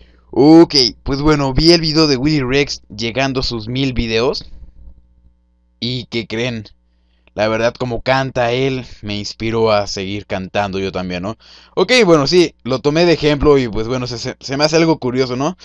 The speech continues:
De que él cante hacia sus suscriptores y que, bueno, la gente le guste y todo eso, ¿no? Y, pues, bueno, dije, "¿Por qué yo no? Vamos a cantar un poco". Y, pues, bueno, nada de eso de La Voz México, nada de la academia, nada de American Idol.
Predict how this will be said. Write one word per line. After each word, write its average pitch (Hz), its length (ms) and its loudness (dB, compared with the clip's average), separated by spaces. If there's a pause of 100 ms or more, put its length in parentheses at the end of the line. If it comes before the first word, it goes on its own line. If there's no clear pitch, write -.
(280)
De 123 180 -2
que 135 160 2
él 147 140 0
cante 147 800 2 (100)
hacia 110 280 -8
sus 107 160 -10
suscriptores 143 880 4
y 113 80 -8
que, 107 120 -6
bueno, 110 220 -2
la 95 120 -2
gente 113 420 -6
le 98 100 -4
guste 110 340 -6
y 101 40 -10
todo 104 100 -4
eso, 104 140 -4
¿no? 143 160 -4 (340)
Y, 208 140 0
pues, 208 160 8
bueno, 175 220 4
dije, 160 180 2
"¿Por 170 140 -6
qué 180 100 2
yo 190 80 6
no? 240 220 -2
Vamos 123 360 -2
a 165 100 0
cantar 131 420 2
un 120 100 -4
poco". 113 380 -2 (280)
Y, 117 200 -4
pues, 117 160 -4
bueno, 117 240 -4
nada 156 240 4
de 156 80 6
eso 160 160 4
de 131 100 4
La 113 140 2
Voz 135 180 -4
México, 131 480 -2
nada 139 160 2
de 143 60 2
la 107 80 0
academia, 117 640 -4
nada 139 240 0
de 127 80 0
American 113 480 -4
Idol. 117 400 0